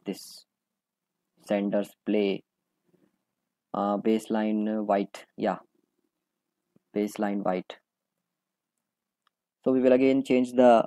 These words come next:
you can see, I don't know that you are able to see it or not, but there is an icon, understand? And, uh,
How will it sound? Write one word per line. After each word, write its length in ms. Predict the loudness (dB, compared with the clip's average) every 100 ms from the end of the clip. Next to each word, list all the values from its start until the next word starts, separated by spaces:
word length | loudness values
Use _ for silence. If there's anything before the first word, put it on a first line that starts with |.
| -2
you 100 | 0
can 160 | 2 2
see, 240 | 4 6
I 120 | 6
don't 200 | 6 4
know 100 | 4
that 180 | 2 4
you 80 | 4
are 60 |
able 200 | 4 2
to 80 | 0
see 460 | -4 2 4 2 0
it 140 | -2 2
or 160 | 2
not, 380 | 2 4 4 2
but 140 | -4 -2 0
there 140 | 2
is 140 | 2
an 80 | 0 2
icon, 400 | 2 4 2 0 -8
understand? 360 | -2 -2 -2 -8 _ -20 _ _
And, 360 | -4 0 0 0
uh, 200 | 0